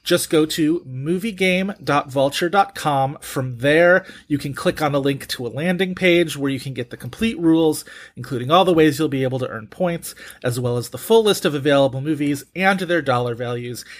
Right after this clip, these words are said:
And then, when you're ready, you can draft your team. Once again, what's the date we're keeping in mind? November twenty-first. Don't wait too long. Get to <laughs> drafting. Chris, you and I, without spoiling it, because I don't want to reveal what our teams are yet until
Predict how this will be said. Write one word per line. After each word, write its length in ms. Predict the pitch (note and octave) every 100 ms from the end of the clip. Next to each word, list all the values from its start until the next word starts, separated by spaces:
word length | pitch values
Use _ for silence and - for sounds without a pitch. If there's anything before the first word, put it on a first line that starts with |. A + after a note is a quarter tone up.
| -
And 180 | - C3
then, 380 | B2 F3 F3 F3+
when 160 | B2 B2+
you're 120 | A#2
ready, 400 | A2+ F3 E3+ F3+ -
you 100 | A2
can 160 | A#2
draft 340 | A2+ F3+ F3+ -
your 60 |
team. 380 | G3+ F3+ D#3+ E3 - -
Once 260 | C3 C#3
again, 440 | E3+ D#3 C#3 C#3+ C#3+
what's 240 | C3 B2
the 100 | -
date 200 | C#3 C#3+
we're 80 | -
keeping 320 | - E3 A3
in 100 | A3+
mind? 320 | F#3 D3 D#3 -
November 320 | A#2+ A#2 A#2 C3
twenty-first. 600 | - F3+ - C3+ C3 - - - _ _ -
Don't 180 | A2+ -
wait 160 | E3+
too 200 | - D#3
long. 300 | B2+ A#2+ A#2 _ - _ _ -
Get 180 | - C#3+ C#3+ -
to 120 | C#3 D#3+
<laughs> 120 | C3+
drafting. 540 | F3+ G#3 G3+ G#2+ F2+ - -
Chris, 440 | - A3+ A3 - - - _
you 280 | C3+ G#3 D#4
and 100 | B3+
I, 340 | G3 C#3 A#2+ B2
without 380 | D#3+ B3+ D#4+
spoiling 500 | - - A#3 G#3+ D#3+
it, 100 | C#3+
because 240 | C#3 D#3 D#3
I 60 |
don't 160 | D#3+ A3
want 140 | A#3+
to 20 | B3
reveal 600 | G#3 D3+ E3 D#3 C#3+ C#3+
what 240 | C#3 D#3
our 100 | C3+
teams 640 | B2+ - - C#4 C4+ A3+ B2+
are 380 | G2 E2 - B2
yet 380 | B2 G2+ - -
until 560 | C3+ - D3+ C#3+ B2+